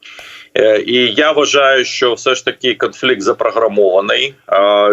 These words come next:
його не вдасться уникнути, тому що це і позиція Китаю, і авторитарних країн, е, які вже складаються в такий блок.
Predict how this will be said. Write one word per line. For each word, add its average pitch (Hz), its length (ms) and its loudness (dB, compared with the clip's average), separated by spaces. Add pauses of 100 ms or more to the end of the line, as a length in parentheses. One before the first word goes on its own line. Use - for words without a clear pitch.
(100)
його 123 760 2 (180)
не 127 80 0
вдасться 117 480 -2
уникнути, 107 600 -2
тому 120 340 -4
що 113 360 0
це 117 320 0
і 110 40 2
позиція 107 540 -2
Китаю, 139 480 -2
і 127 40 4
авторитарних 107 720 -2
країн, 131 500 -2 (560)
е, 104 600 2
які 113 340 -4
вже 123 340 0
складаються 117 720 -2
в - 80 -8
такий 120 320 -6
блок. 110 520 -2